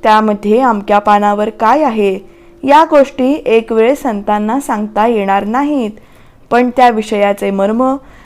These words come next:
त्यांना बरोबर ठाऊक असते. आपण पोथीतले नुसते शब्द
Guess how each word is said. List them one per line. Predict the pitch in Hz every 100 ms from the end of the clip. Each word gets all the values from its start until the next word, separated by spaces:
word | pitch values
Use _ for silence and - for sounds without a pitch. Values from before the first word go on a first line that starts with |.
| - -
त्यांना | 254 240 233
बरोबर | 262 226 208 202 247
ठाऊक | 294 247 208 208
असते. | 208 - 202 208 202 - - _ _ - -
आपण | 247 254 254 262
पोथीतले | 262 233 214 220 220 220
नुसते | 226 214 214 240
शब्द | 233 190 190